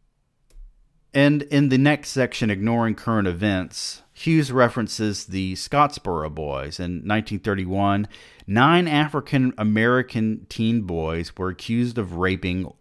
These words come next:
two white women. Now, there are a couple of things I want to mention here. Number one, I said nine African-American teen boys.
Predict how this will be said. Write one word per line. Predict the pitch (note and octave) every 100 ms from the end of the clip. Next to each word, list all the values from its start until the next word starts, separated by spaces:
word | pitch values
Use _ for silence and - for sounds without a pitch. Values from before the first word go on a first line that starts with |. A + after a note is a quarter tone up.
| -
two | - E2
white | E2 D#2+ F#2
women. | A#2+ F#2 C#2+ - - - - _ _ _ _ _
Now, | - D#3
there | D3+ E3+
are | F3
a |
couple | F#3+ G#3+ A3 D#3+
of | D#3
things | D3 C3+ C3
I | A#2
want | G#2+ G#2+ G#2
to | F#2
mention | F#2+ G2+ - E2 D#2
here. | - D2+ C2+ E2 - - - - - - -
Number | - C3 D3+ D3
one, | B2+ G#2+ G2 F#2+ G#2 - _ G#2+ - _ _ _ _ _ - -
I | A2+
said | - B2 A2+
nine | A#2 A#2+ A#2
African-American | G2 F#2 G2+ - F#2 F2+ F2+ F2+ - F#2
teen | E2+ E2 D#2+
boys. | G2 F2+ D2+ D2